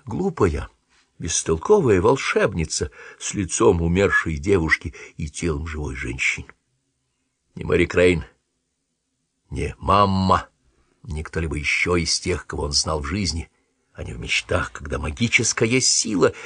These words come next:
вселялась в его палочку, и он овладевал волшебницей. Но прежде он неизменно пробуждался до того, как происходило самое главное. А сейчас это произойдет.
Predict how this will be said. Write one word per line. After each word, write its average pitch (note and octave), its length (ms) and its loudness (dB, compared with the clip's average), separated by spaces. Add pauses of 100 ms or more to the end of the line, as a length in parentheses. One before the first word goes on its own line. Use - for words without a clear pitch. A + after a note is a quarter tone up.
(160)
вселялась A#2+ 520 4
в - 120 -10
его F#2+ 180 0
палочку, F2 500 -6 (200)
и - 40 0
он F2+ 240 4
овладевал D#2+ 600 -4
волшебницей. - 680 -6 (1300)
Но F3+ 260 6
прежде D3+ 640 4
он G2+ 180 2
неизменно F2+ 560 4
пробуждался G2 1400 2 (360)
до G2+ 140 4
того, F2+ 260 4
как - 240 -2
происходило E2 600 0
самое E2+ 340 0
главное. F2 400 -6 (880)
А E2+ 200 4
сейчас D#2+ 680 0
это D#2 260 -4
произойдет. B1 760 -8